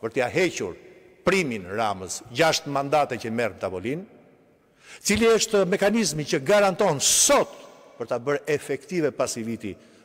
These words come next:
votën e diasporës, cili është mekanizmi për ta ruajtur të paprekur ligjin e dekriminalizimit. Asgjë s'dodhi, ndaj është detyra e Partisë Demokratike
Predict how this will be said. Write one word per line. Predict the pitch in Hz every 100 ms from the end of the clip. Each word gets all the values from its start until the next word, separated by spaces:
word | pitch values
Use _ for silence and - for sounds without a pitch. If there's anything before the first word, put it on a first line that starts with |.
| -
votën | 98 101 147 147 104
e | 92
diasporës, | 98 85 - - 117 156 180 - - - - _ - - _ -
cili | - 160 143
është | 123 123
mekanizmi | 110 110 151 143 165 - - - - -
për | 110 -
ta | 104 101
ruajtur | 95 131 160 107 - -
të | - -
paprekur | 127 101 - 143 143 151 151 - - -
ligjin | 104 117 143 101 110
e |
dekriminalizimit. | 101 101 104 90 87 90 85 82 - - - - _ _ _ - - - - -
Asgjë | 170 143
s'dodhi, | 143 185 190 190 190 123
ndaj | 143 156 151
është | - 143 135 123 - - 107
detyra | 147 - 170 104 87 - - - -
e | 190
Partisë | 202 170 - 143 120
Demokratike | 117 104 113 95 87